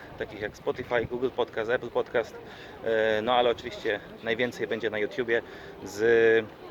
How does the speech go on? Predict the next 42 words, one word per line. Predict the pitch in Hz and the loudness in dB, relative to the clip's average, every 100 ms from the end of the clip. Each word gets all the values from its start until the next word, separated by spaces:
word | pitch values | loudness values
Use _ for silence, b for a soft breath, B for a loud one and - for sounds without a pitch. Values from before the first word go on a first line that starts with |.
| - | -12
mm, | 104 107 - - - 104 | -8 -6 -6 -6 -8 -8
z | - | -8
wideo, | 156 190 87 - - - - 95 | 6 6 6 2 -16 -16 -14 -6
e, | 98 98 | -4 -4
z | 101 | -4
ujęciami, | 117 113 147 139 131 120 110 | -2 0 6 6 4 -4 -10
z | 107 | 0
drona | 131 131 120 | 4 6 4
i | 98 | 2
tak | 107 | 0
dalej, | 101 101 | 0 0
i | |
tak | 95 | 0
dalej. | 92 82 - B B - | 0 -2 -6 B B -10
Więc | 117 | 0
będzie | 139 139 | 0 2
ciekawie. | 131 110 117 | 4 4 4
Druga | 127 185 175 | 2 6 6
seria | 175 165 | 6 4
to | 151 | 4
jest | 139 135 - | 2 0 0
seria, | 147 139 131 131 B B B B | 4 8 6 4 B B B B
którą | - 139 | 2 4
rozpocząłem | 135 - 131 143 135 | 4 0 2 6 6
w | |
sumie | - 131 | 4 -4
spontanicznie. | 127 131 123 117 139 - 127 | -2 -2 0 0 0 -2 -2
To | 113 | 2
jest | 113 - | 2 2
seria, | 127 120 | 0 2
która | 117 117 117 | 0 0 0
nazywa | 113 113 110 | 0 0 0
się, | - 110 107 - - - | 2 2 2 -2 -12 -6
e, | 98 98 95 95 95 95 - - - - | 0 2 4 6 6 4 0 -10 -8 -8
sto | - - 214 | -8 6 6
procent | - 147 - 120 | 6 -2 0 -6
klasyków | 117 110 120 - 143 | -2 -2 -2 0 0
i | 123 | 0
to | 120 | -6
są | - 117 | -4 -4
krótkie | - 190 190 147 | 0 0 2 -2
filmiki, | - 135 139 - 123 | -2 -2 -2 -2 -6